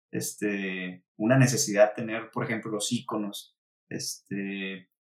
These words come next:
i-, igual, no tener que me-, andar memorizando comandos. E igual, este, tener todas las herramientas que ahora se tienen y que en ese entonces eran súper primitivas o de plano no existían. Y pues hoy en día son los cimientos de varias empresas incluso.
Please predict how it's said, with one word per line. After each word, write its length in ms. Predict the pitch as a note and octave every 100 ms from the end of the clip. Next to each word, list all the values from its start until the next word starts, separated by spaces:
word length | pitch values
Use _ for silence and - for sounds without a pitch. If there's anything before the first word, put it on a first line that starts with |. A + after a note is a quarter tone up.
| _ _
i-, 220 | - G2+ A2
igual, 420 | G#2+ A2 A2+ A2+
no 120 | A#2
tener 260 | A#2 A#2 -
que 260 | A#2 - _
me-, 160 | A2
andar 260 | - A2 A2
memorizando 500 | A#2+ A2 G#2+ A2+ A#2+
comandos. 680 | A2+ G#2+ A2+ A2+ G#2+ - - _ _ _ _
E 60 | A#2
igual, 420 | A2+ B2+ G#3+ E3+
este, 240 | C#3 C3+ B2+
tener 340 | A#2 C3+ C3+
todas 200 | E3+ D#3
las 120 | C#3+
herramientas 500 | C3 A2+ A#2 B2+ C#3
que 60 | -
ahora 160 | G3
se 100 | C3+ -
tienen 360 | A#2 C3 C3+
y 140 | C3+ -
que 340 | G2 F#2+ F#2
en 100 | F#2+
ese 160 | G#2 C3
entonces 640 | B2+ A#2 - C3 - G#2+ -
eran 340 | A2 A#2+ A2
súper 400 | - - F#2 G2+ -
primitivas 600 | G2+ F#2+ A2+ C3+ A2+ -
o 60 |
de 80 | G#2+
plano 320 | - A#2 B2
no 80 | A#2+
existían. 680 | C3 - - A#2+ C3 C3+ - _ _ _ _ _
Y 100 | -
pues 180 | F#2 G2
hoy 80 | A2+
en 80 | A2+
día 160 | A#2+
son 180 | A#2+ A2+
los 120 | A#2+ -
cimientos 480 | G#2+ G#2+ G#2+ B2+
de 260 | A2+ F#2+ F#2
varias 340 | F2+ A2 B2+ A#2+
empresas 460 | G2 G#2 A#2 A#2+
incluso. 400 | G#2+ - A#2 -